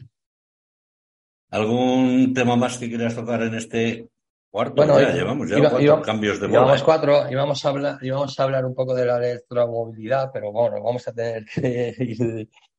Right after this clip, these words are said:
Speaker 2: dejando, ¿no? Un poco, porque la actualidad es la que es, ¿no? Y ahora estamos, bueno, hay una serie de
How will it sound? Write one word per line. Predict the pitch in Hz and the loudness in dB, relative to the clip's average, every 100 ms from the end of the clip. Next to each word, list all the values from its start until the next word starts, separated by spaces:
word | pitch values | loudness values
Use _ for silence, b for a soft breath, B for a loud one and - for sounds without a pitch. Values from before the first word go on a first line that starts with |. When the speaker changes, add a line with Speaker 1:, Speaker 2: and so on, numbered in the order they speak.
| _ | _
Speaker 2:
dejando, | - 107 98 127 131 120 117 | -8 -6 0 0 0 -2 0
¿no? | 139 139 | 0 -2
Un | 117 | -4
poco, | 123 127 123 | -4 -4 -6
porque | 101 101 | -6 -6
la | 101 | -6
actualidad | - 107 101 101 120 131 135 131 | -2 -2 0 -2 -2 0 0 0
es | 127 - | -4 -6
la | 110 101 | -10 -10
que | 107 104 110 | -8 -8 -8
es, | 101 | -8
¿no? | 110 123 _ _ _ _ _ - | -8 -10 _ _ _ _ _ -6
Y | |
ahora | 104 110 117 | -2 2 2
estamos, | 110 117 117 | 2 2 2
bueno, | 107 120 107 - - | 0 -2 -4 -10 -16
hay | 113 107 107 | -14 -8 -6
una | 107 107 101 | -2 -2 -2
serie | 110 107 107 | -2 -2 -2
de | 110 110 110 104 | -2 -4 -8 -12